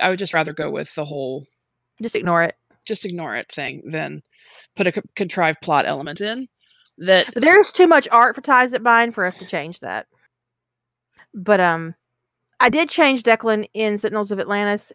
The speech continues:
Speaker 2: and in Finding Atlantis, as a matter of fact. Just for my own amusement.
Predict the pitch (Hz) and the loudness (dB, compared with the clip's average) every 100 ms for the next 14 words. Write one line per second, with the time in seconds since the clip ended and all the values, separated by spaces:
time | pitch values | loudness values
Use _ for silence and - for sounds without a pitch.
0 | - 214 220 240 247 - 226 226 220 226 | -10 -4 -2 -2 -2 2 2 2 2 4
1 | 311 339 202 185 185 190 185 180 175 175 | 4 0 -2 -4 -4 -6 -8 -4 -4 -4
2 | 180 208 180 - _ _ _ _ _ _ | -4 -2 -2 -2 _ _ _ _ _ _
3 | _ _ _ _ _ _ _ _ _ _ | _ _ _ _ _ _ _ _ _ _
4 | 240 240 233 214 214 196 196 190 170 | -6 0 4 6 6 4 2 0 -4